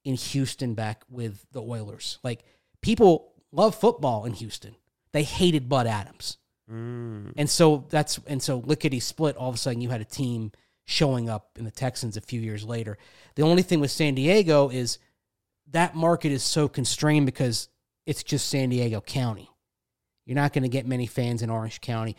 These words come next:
Speaker 1: You're certainly not getting any, any fans in L A. So, okay, where, you know, it's gotta be that town, and that's, and that's actually kind of something you start thinking about with a lot of these teams. Like Orlando, you'd say the same thing. Okay,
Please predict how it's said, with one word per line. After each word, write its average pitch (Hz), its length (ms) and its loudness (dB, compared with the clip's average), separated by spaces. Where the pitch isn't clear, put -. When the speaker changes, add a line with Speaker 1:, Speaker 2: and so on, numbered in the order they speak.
Speaker 1:
You're - 80 -12
certainly 135 260 -2
not 123 160 -2
getting 117 240 -4
any, 110 240 -4
any 120 220 -6
fans 110 380 -6
in 107 100 -6
L 104 200 -6
A. 113 200 -4
So, 120 480 0
okay, 139 200 -4
where, 135 320 2
you 131 100 -8
know, 117 260 -6
it's - 180 -8
gotta 151 260 2
be 127 160 -4
that 131 240 0
town, 131 220 -4
and 123 120 -4
that's, 120 140 -6
and 180 120 0
that's 226 200 2
actually 160 300 0
kind 131 180 -6
of 117 80 -8
something 135 280 -2
you 117 80 -6
start - 220 -6
thinking 151 280 -6
about 101 180 -8
with 104 100 -12
a 104 40 -12
lot 113 200 -6
of 170 60 -6
these 104 160 -10
teams. 113 160 -14
Like 113 160 -12
Orlando, 123 420 -4
you'd 110 180 -4
say 117 120 -6
the 110 100 -8
same 123 240 -6
thing. 127 320 -6
Okay, 110 260 -12